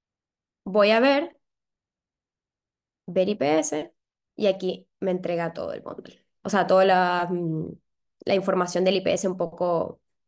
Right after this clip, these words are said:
desplegada de una forma más amigable para el usuario. Entonces aquí me sale el nombre y, em, los datos del paciente. Y si verificamos también,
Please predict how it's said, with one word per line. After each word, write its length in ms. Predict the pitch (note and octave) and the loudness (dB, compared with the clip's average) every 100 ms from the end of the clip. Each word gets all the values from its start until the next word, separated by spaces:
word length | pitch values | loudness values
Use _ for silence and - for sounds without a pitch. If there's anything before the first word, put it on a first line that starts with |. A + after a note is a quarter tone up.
| _ _ _ - | _ _ _ -6
desplegada 600 | G3 F#3+ F#3+ F3 F#3 F#3 | -6 -4 -2 0 2 2
de 40 | |
una 160 | F#3+ F#3 | 2 0
forma 240 | F#3 F3+ | -4 -4
más 180 | F3 F3+ | -4 -4
amigable 680 | F3+ E3+ F3 E3 D#3+ D#3 - | -4 -4 -2 -4 -4 -6 -6
para 180 | - D#3+ | -6 -4
el 80 | E3 | -4
usuario. 380 | D#3+ - - - _ _ _ _ _ | -6 -8 -10 -16 _ _ _ _ _
Entonces 260 | - - E3 | -12 -10 -6
aquí 140 | E3+ | -4
me 80 | F3 | -4
sale 220 | - F#3+ | -2 2
el 80 | A#3+ | 4
nombre 560 | D#4+ F#4 E4+ F4+ F#4 - | 6 6 6 6 2 2
y, 640 | A#3 A#3 A#3 A#3 A#3+ - - | 0 0 0 -2 -4 -10 -8
em, 960 | - G3 F#3+ F#3 F#3 G3 - - - - | -2 0 0 -2 -4 -6 -10 -12 -16 -4
los 200 | G3 F#3+ | -2 0
datos 260 | F3+ F3+ | -2 -2
del 140 | F#3 E3+ | -4 -2
paciente. 480 | E3 - - - _ _ _ _ _ _ _ _ _ _ _ | -4 -4 -6 -16 _ _ _ _ _ _ _ _ _ _ _
Y 180 | - G3+ | -6 -2
si 120 | G#3+ | 0
verificamos 680 | G3 F#3+ G#3+ G#3 D#4+ D#4 - | 0 0 -4 0 2 2 2
también, 500 | C4 C4+ D4+ F4 F4+ | 2 2 4 2 -2